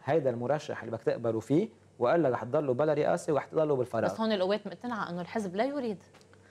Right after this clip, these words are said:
Speaker 1: هلا رح
Speaker 2: لا
Speaker 1: نوصل لك
Speaker 2: يريد،
Speaker 1: عليه.
Speaker 2: آه، العماد
Speaker 1: صار لهم
Speaker 2: عون. ومشان
Speaker 1: سنتين و-،
Speaker 2: هيك كمان
Speaker 1: صار لهم
Speaker 2: كلام
Speaker 1: سن-، هلا،
Speaker 2: السيد نصر الله
Speaker 1: هلا
Speaker 2: اعتبر
Speaker 1: بنرجع.
Speaker 2: إح-، إحراجا ل-، آه،
Speaker 1: هلا،
Speaker 2: للقوات
Speaker 1: هلا
Speaker 2: بهذا
Speaker 1: بنرجع
Speaker 2: المعنى.
Speaker 1: عليه، هلا بنرجع عليه. نحن منا بالآخر أولاد صغار عم نعمل انكيات ونشوف مين بيقبل ومين بيقبل. في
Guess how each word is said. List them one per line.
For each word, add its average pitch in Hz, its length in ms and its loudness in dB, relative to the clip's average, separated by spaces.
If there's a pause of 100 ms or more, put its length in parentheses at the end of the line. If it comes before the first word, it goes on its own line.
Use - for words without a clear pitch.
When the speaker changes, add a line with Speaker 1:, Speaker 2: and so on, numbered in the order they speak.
(180)
Speaker 1:
هلا 143 200 0
رح - 40 2
Speaker 2:
لا 190 100 4
Speaker 1:
نوصل 190 160 4
لك - 60 0
Speaker 2:
يريد، 226 160 0
Speaker 1:
عليه. 185 140 2
Speaker 2:
آه، 165 480 4
العماد 170 180 -2
Speaker 1:
صار 220 160 2
لهم 294 80 4
Speaker 2:
عون. 381 100 2
ومشان - 300 0
Speaker 1:
سنتين 190 200 2
و-، 156 120 2
Speaker 2:
هيك - 140 -2
كمان 233 280 2
Speaker 1:
صار 147 180 2
لهم 151 160 2
Speaker 2:
كلام 269 120 4
Speaker 1:
سن-، 240 120 2
هلا، 208 140 2
Speaker 2:
السيد 196 340 2
نصر 208 240 0
الله 262 180 4
Speaker 1:
هلا 165 100 2
Speaker 2:
اعتبر 143 160 2
Speaker 1:
بنرجع. 277 200 4
Speaker 2:
إح-، 202 320 -2
إحراجا 262 460 2
ل-، 220 380 4
آه، 180 500 4
Speaker 1:
هلا، 190 160 2
Speaker 2:
للقوات 254 520 4
Speaker 1:
هلا 180 100 2
Speaker 2:
بهذا 202 100 0
Speaker 1:
بنرجع 190 220 2
Speaker 2:
المعنى. 180 180 -2
Speaker 1:
عليه، - 120 -6
هلا 143 60 -2
بنرجع 123 260 -4
عليه. 82 260 -10 (280)
نحن 147 180 -2
منا 139 260 0
بالآخر 110 300 -4
أولاد 104 240 -2
صغار 107 360 2 (280)
عم 101 120 -8
نعمل 107 260 -2
انكيات 104 560 0
ونشوف 104 320 -12
مين 104 120 -6
بيقبل - 260 -10
ومين 87 140 -12
بيقبل. - 220 -12 (400)
في 175 320 0